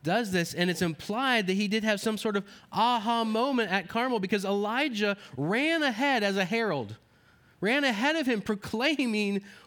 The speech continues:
what God had done. And yet,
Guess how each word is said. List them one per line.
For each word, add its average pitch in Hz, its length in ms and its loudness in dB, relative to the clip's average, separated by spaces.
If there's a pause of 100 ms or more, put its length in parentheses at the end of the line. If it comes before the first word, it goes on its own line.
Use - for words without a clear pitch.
what 170 500 -4
God 202 460 0 (240)
had 165 300 -2
done. 156 500 0 (1600)
And 180 200 0
yet, 175 320 -4